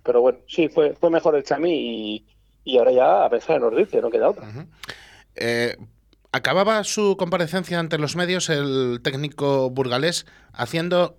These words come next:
Speaker 2: esta valoración de la temporada de, de su equipo que, la verdad, mm, lo hemos destacado nosotros antes, lo llevamos hablando en, en nuestro espacio de deportes durante toda la temporada,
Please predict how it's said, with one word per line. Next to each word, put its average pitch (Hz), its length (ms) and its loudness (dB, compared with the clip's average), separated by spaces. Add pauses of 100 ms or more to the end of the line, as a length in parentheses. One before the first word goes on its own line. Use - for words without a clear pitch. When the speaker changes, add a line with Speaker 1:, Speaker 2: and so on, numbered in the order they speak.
(120)
Speaker 2:
esta 151 300 -2
valoración 147 540 0
de 139 80 0
la 120 340 0 (600)
temporada 131 540 0
de, 131 260 0
de 117 120 -2
su 120 120 -4
equipo 147 260 -4
que, - 220 -6 (260)
la 104 220 -2
verdad, 101 360 -2 (120)
mm, 95 800 -10
lo 120 100 -2
hemos 143 200 -2
destacado 160 460 0
nosotros 127 380 -4
antes, 160 320 -2
lo 127 120 -2
llevamos 113 420 -2
hablando 143 440 0 (420)
en, 92 640 -8 (280)
en 98 60 -14
nuestro 92 220 -10
espacio 117 380 -2
de 113 140 0
deportes 143 440 -2
durante 101 400 -2
toda 117 240 -2
la 110 140 0
temporada, 113 580 -2